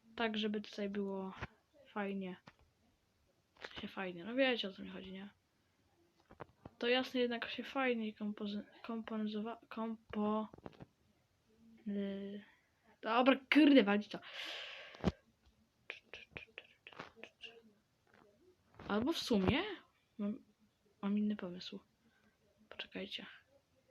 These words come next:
Weźmy sobie z jakiegoś miejsca po prostu, gdzie nie będzie nam potrzebne. To musimy niestety zniszczyć F. Tu sobie zrobimy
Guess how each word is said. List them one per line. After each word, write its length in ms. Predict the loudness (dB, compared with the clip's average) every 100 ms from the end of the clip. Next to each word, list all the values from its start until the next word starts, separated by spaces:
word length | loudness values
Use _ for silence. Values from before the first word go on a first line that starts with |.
| -20 -20 _ -10
Weźmy 260 | -8 -6
sobie 160 | -2 0
z 40 |
jakiegoś 320 | 0 -2 -4 -2
miejsca 360 | -4 -4 -8
po 80 | -8
prostu, 440 | -8 -10 -8 -10 -10 -14 -18 _ _ _ _ -20 -14
gdzie 180 | -8 -6
nie 100 | -6
będzie 300 | -6 -6 -6
nam 320 | -6 -6 -8 -10 -16 -16 -16 _ _ _ _ _ -20 _ _ _ _ _ _ _ _ -20 -20 _
potrzebne. 800 | -10 -2 -2 0 -4 -6 -6 -6 -8 -12 _ -20 _ _ _ -20 -20 _ -20 -20 -20 _
To 140 | -4
musimy 260 | -2 -2 -8
niestety 300 | -8 -12 -10
zniszczyć 500 | -6 -6 -6 -8 -8
F. 280 | -6 -8 -10 -20 -20 _ _ _ _ _ _ _ _ -20 -20 _ -20 _ _ -20
Tu 120 | -14
sobie 220 | -6 -2
zrobimy 400 | -2 0 -2 -2